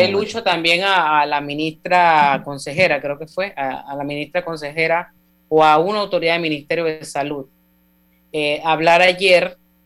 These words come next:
Speaker 2: que es posible que ante la, la, dice que el primero de enero, los primeros días de enero,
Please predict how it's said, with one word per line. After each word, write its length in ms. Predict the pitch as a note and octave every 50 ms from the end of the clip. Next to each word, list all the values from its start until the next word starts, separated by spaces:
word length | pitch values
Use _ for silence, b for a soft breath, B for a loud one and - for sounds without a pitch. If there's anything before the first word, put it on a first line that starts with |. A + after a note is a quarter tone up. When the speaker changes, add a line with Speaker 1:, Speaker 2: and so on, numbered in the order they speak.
| _ _ _ _ _ _ _ _
Speaker 2:
que 500 | - F3 F3 F3 F3+ F#3 F3+ F3+ G3+ F#3+
es 80 | F3+ F3+
posible 640 | - F#3+ F3 - - A3 G3+ F3+ D#3+ D#3 D3+ D3+
que 80 | - D3
ante 260 | C#3+ C3+ - D3 C#3+
la, 300 | C#3+ C#3+ C3+ C3+ C3+ C3+ C#3 C#3+ C#3+ D3 D3
la, 500 | D#3 D3+ D3 D3 C#3 C#3 C3 C3 - -
dice 320 | - D3 E3 F3 G3+ G#3 -
que 380 | - F3 E3 E3 E3 D#3+ E3
el 140 | D#3 D3+ D3
primero 360 | - D#3 D3 D3+ E3+ G#3+ G#3+ F#3
de 40 | E3+
enero, 240 | G#3 G#3+ F#3 D#3+
los 140 | D3+ D3+ D3
primeros 360 | D3+ D#3 C#3+ D3+ D#3+ F3+ F#3+
días 160 | F#3 F#3 F#3 F#3+
de 80 | G3
enero, 400 | F#3+ F#3 E3 E3 E3 F#3+ F#3+ -